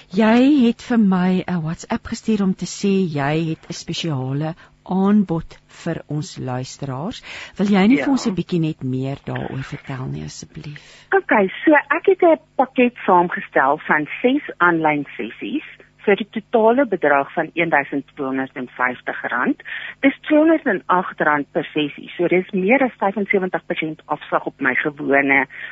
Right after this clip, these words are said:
Speaker 2: tarief vir sessies. En dit is spesifiek om jou te help om te begin deur serum en seisoenwerk. Jy gaan my nie nodig hê vir al tweeënvyftig sessies nie.
Speaker 1: Ja.
Speaker 2: Hierdie is soos 'n kickstart program. Dis om jou te help vir al deur daai heel moeilike goeders,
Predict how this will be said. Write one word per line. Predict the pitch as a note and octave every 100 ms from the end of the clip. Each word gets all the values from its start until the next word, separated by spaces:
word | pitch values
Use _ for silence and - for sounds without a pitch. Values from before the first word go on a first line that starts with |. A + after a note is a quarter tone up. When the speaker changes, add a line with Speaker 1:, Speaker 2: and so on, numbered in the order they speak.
| - -
Speaker 2:
tarief | E3+ D3+ C3+ -
vir | - D3+ -
sessies. | C3 A#2 - - - - - - -
En | B3+
dit | A#3+ C#4+
is | F4+
spesifiek | - D#4+ D4 D#4+ - D#4 -
om | F4
jou | G#3 F#3 -
te | F#3+
help | D#3+ C3 C#3+ -
om | G#3+
te | -
begin | E3 D#3+ - - B3 A#3+ B3+
deur | F#3+ D#3+ D#3+ -
serum | G3 F#3 F#3
en | E3+ D3+
seisoenwerk. | D#3 C3+ - E3+ D#3 C#3+ A#2+ A#2 - - - -
Jy | G3 A#3 E4
gaan | F#4
my | E4 E4+
nie | F#4+
nodig | A3 F3+ F3
hê | F3 D3
vir | -
al | - E3 -
tweeënvyftig | E3 C#3 B2+ A#2+ - C3+ -
sessies | A#2 - F#2+
nie. | - - G3+
Speaker 1:
Ja. | F3+ C3+
Speaker 2:
Hierdie | B3 E4 F4+
is | E4+ -
soos | A3+ G#3+
'n | - _
kickstart | D#4+ - - - F3+ E3 -
program. | - - - C#3+ - - - - -
Dis | C4+ F#4+
om | D4
jou | A#3+ A#3
te | -
help | F#3+ C#3 E3
vir | - -
al | G#3 E4
deur | E4 D4
daai | C4+ A3 F3
heel | F3 A#3+
moeilike | F#3 D#3 F3+ -
goeders, | G3+ G3+ E3+